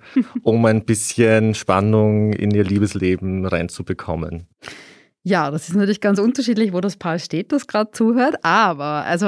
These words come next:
Speaker 3: eine Sache, die ich gerne anrege, ist, dass man einfach sich bewusst wieder mal Dates ausmacht. Das ist ganz simpel, dass man dann vielleicht nicht sagt, okay, wir gehen eh jeden Freitag zum Lieblingsitaliener, sondern dass man dann einmal sagt, okay,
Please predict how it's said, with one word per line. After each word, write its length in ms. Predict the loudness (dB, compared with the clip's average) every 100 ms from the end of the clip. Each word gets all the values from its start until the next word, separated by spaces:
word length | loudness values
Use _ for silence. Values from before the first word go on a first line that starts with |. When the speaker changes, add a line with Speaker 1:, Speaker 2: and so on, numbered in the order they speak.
| -2
Speaker 3:
eine 400 | -2 0 2 0
Sache, 400 | 0 -4 -2 -2
die 320 | 0 0 0
ich 140 | -2 -2
gerne 320 | 0 2 0
anrege, 480 | 0 2 2 2 0
ist, 140 | -2
dass 100 | 0
man 140 | 0
einfach 180 | 0 -2
sich 220 | -2 -2
bewusst 400 | -2 0 -2 0
wieder 160 | 0 2
mal 160 | 2 0
Dates 340 | 0 0 0
ausmacht. 640 | -2 0 0 -2 -8 -20 _ _
Das 100 | -4
ist 140 | -4 0
ganz 260 | -2 0
simpel, 420 | 2 0 2 -2 -2 -10 -18 -18 -6
dass 100 | 0
man 100 | 2
dann 140 | 2 0
vielleicht 320 | 0 0 2
nicht 260 | 0 0
sagt, 300 | -2 -2 -2
okay, 220 | -6 -2 -2
wir 80 |
gehen 180 | -2 -2
eh 180 | 0 0
jeden 240 | 0 0
Freitag 440 | -2 -4 -2 -6 -2
zum 160 | 0
Lieblingsitaliener, 760 | 0 0 0 -2 0 0 2 2
sondern 240 | 2 2
dass 140 | 2 2
man 80 | 2
dann 100 | 2
einmal 200 | 2 0
sagt, 260 | -2 -4
okay, 320 | -4 -2 -2